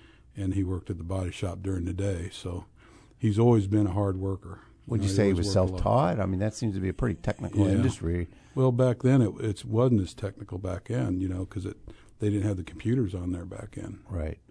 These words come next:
Speaker 1: So, yeah, he was, he was self-taught and, and, uh, started a little one-car garage behind our house is where it all started.
Speaker 2: Did you have an,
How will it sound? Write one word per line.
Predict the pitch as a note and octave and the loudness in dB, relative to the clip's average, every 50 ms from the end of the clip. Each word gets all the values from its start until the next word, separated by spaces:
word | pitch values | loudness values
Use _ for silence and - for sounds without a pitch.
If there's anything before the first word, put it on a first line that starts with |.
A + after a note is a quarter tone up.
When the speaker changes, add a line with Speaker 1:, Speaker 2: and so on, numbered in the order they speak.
| _ - - - - - - - - - | _ -20 -20 -20 -20 -20 -20 -20 -20 -20
Speaker 1:
So, | - - - G#2 G2 | -10 -6 -4 -2 0
yeah, | F#2+ G#2 A2+ A2+ A2+ | 2 2 2 2 4
he | A#2+ C#3 C3+ | 4 4 4
was, | A#2+ A2+ - - - | 4 2 -2 -4 -4
he | C3 C3 B2+ | 0 2 2
was | B2 B2 | 2 0
self-taught | - - B2 A#2 G#2+ - - G#2 G2 F#2+ G2 G2 - - | -2 -2 -2 -2 -2 -2 -4 -2 -2 0 -2 -4 -4 -6
and, | F#2+ F#2+ F#2+ G2+ - | -4 -4 -4 -4 -4
and, | - G#2 F#2+ F#2+ F#2 F2+ | -4 -2 -2 0 0 -2
uh, | F#2 F#2 F2+ F2+ F2+ E2+ - _ _ - - - _ _ _ | -2 -4 -6 -6 -8 -8 -10 _ _ -20 -20 -20 _ _ _
started | - - - - G#2+ G#2+ G#2 G#2 | -20 -6 -2 2 2 4 4 4
a | G2+ | 4
little | G#2 G#2+ G#2 G2+ G2+ | 4 4 4 4 4
one-car | G2+ G#2 G#2 G2 - - G#2+ G2+ G2+ G2+ | 4 4 4 4 2 0 0 0 0 0
garage | F#2+ G2 G2+ G2+ G2+ G2+ F#2 | 0 -2 -2 0 -2 -2 -2
behind | F2+ G2 G2 G2 G2+ G2 G2 | -2 -2 0 0 0 0 0
our | F2+ | 0
house | F#2 G2+ G#2 G#2+ G2 F2+ - - | 0 0 0 -2 -2 -4 -6 -8
is | F#2 F#2+ | -6 -4
where | F#2+ G2 F#2+ F#2+ | -4 -4 -4 -4
it | F#2+ | -4
all | F#2 F#2 F2+ | -4 -6 -8
started. | - - - G2 G2+ G2+ G2 F#2+ F#2+ - - - - _ _ - - _ _ _ - - - _ | -8 -8 -4 -4 -2 -2 -4 -6 -8 -10 -14 -20 -20 _ _ -20 -20 _ _ _ -20 -20 -10 _
Speaker 2:
Did | - A2+ G2+ G2+ | -2 -2 2 2
you | G#2+ G#2 G#2 G2+ | 4 4 4 4
have | F#2+ G2 G2+ F#2+ F#2 | 4 4 4 2 2
an, | F#2+ F#2 F2+ F2+ E2+ | 0 -2 -4 -6 -10